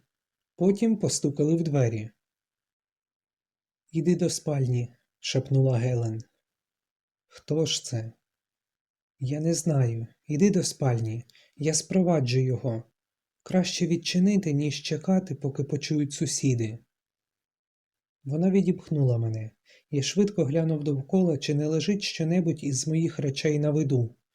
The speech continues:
Потім пішов у спальню. Звідти я почув, як Гелен запитала: «Хто там?» Чийсь чоловічий голос відповів їй.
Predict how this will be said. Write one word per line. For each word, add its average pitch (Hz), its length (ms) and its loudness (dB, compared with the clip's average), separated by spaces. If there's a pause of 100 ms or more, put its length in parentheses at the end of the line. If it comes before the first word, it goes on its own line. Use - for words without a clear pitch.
(360)
Потім 226 340 4
пішов 151 340 4
у 151 100 2
спальню. 113 640 0 (520)
Звідти 139 720 2
я 151 140 0
почув, 175 360 0
як 165 200 2
Гелен 165 360 2
запитала: 143 720 0 (1300)
«Хто - 380 0
там?» 143 360 0 (1080)
Чийсь 226 320 -2
чоловічий 165 580 0
голос 180 420 2
відповів 151 560 0
їй. 110 420 -10